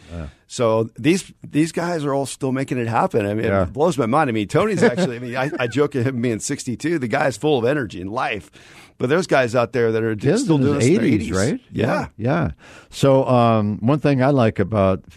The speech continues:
Speaker 1: uh, servant leadership book, there's two definitions to ego.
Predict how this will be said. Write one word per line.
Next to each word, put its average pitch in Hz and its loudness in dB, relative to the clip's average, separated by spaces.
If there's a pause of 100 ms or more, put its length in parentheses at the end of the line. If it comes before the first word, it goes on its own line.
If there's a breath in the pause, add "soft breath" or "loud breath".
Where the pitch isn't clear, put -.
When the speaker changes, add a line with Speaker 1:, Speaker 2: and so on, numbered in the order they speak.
Speaker 1:
uh, 90 -2
servant 104 0
leadership 98 0
book, 82 -4 (880 soft breath)
there's 101 0
two 135 2
definitions 117 2
to 104 0
ego. 90 2